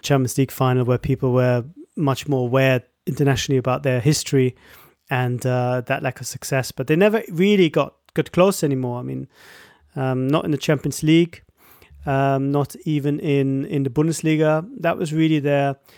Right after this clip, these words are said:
their high point. And Rainer Kallmund, who's their, he used to be their, their heavyweight general manager, um,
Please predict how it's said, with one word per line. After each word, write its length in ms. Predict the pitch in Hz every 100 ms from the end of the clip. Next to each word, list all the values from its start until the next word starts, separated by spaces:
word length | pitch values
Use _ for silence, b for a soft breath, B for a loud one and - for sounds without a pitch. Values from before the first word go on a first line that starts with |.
| b b
their 140 | - 127
high 200 | 147 147
point. 380 | - 170 170
And 220 | 151 139 139
Rainer 240 | 165 170
Kallmund, 580 | 170 170 180 165 147 -
who's 300 | 143 135 -
their, 340 | 143 135 131 - b b b b
he 140 | - 147
used 220 | 160 -
to 100 | 143
be 100 | 139
their, 240 | 135 135
their 160 | 127 131
heavyweight 540 | 110 147 147 139 135
general 300 | - 139 131
manager, 500 | 131 139 139 131 120 _ _ _ b b b b b _ _
um, 440 | 139 135 135 131